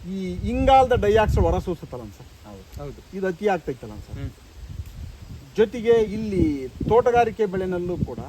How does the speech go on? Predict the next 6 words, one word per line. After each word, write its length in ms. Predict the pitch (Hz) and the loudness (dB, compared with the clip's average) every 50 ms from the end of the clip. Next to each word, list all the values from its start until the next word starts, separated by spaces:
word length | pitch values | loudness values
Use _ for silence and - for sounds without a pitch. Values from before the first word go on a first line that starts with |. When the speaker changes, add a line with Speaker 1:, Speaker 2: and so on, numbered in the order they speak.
| 156 - - - - - - - - - - - 147 | -12 -14 -16 -16 -16 -18 -20 -20 -20 -20 -16 -10 -10
Speaker 1:
ಅತಿಯಾದ 560 | 170 - - 220 226 233 233 233 240 233 220 | -10 -8 -6 -2 0 2 2 2 2 2 0
ರಾಸಾಯನಿಕ 560 | 208 180 170 170 - - 185 185 185 170 - | 0 -2 -2 -2 -4 -6 -6 -6 -6 -6 -8
ಬಳಸಿ, 480 | 165 139 143 151 147 - - 151 143 127 | -8 -8 -6 -8 -8 -8 -8 -10 -8 -8
ಬಳಸಿ 400 | 135 135 123 - - 135 127 117 - - - - - - - - - - - - - | -10 -12 -12 -12 -14 -16 -16 -14 -10 -10 -10 -10 -10 -18 -20 -20 -20 -20 -20 -14 -10
ರಾಸಾಯನಿಕ, 520 | 135 151 - - 175 160 156 143 123 - 131 123 123 123 127 123 - | -10 -8 -2 -2 0 0 0 -4 -6 -8 -10 -8 -8 -8 -10 -10 -8
ಕಳೆನಾಶಕ, 600 | - 151 160 165 170 160 151 143 - 127 - - | -6 -4 -2 -2 -2 -2 -4 -6 -10 -14 -14 -14